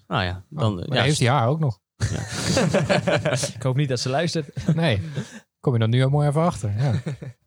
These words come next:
Speaker 1: Nee,
Speaker 2: Maar
Speaker 1: ik vond het wel schattig. Maar dit soort wedstrijden zie je toch weer andere dingen die, die eigenlijk veel leuker zijn dan de pot zelf.
Speaker 2: Eigenlijk wel, ja. Ja, wat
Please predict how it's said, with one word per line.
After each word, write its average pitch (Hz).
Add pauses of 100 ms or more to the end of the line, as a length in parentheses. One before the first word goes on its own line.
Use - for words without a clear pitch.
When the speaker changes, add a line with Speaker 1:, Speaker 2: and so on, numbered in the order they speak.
(160)
Speaker 1:
Nee, -
Speaker 2:
Maar 139
Speaker 1:
ik 143
vond 233
het 147
wel 110
schattig. 165
Maar 160 (160)
dit -
soort 139
wedstrijden 131
zie 123
je 123
toch 113
weer 117
andere 113
dingen 104
die, 104
die 101
eigenlijk 101
veel 110
leuker 98
zijn 92
dan 92
de 90
pot 92
zelf. 90
Speaker 2:
Eigenlijk 120
wel, 95
ja. 110 (640)
Ja, 113
wat 117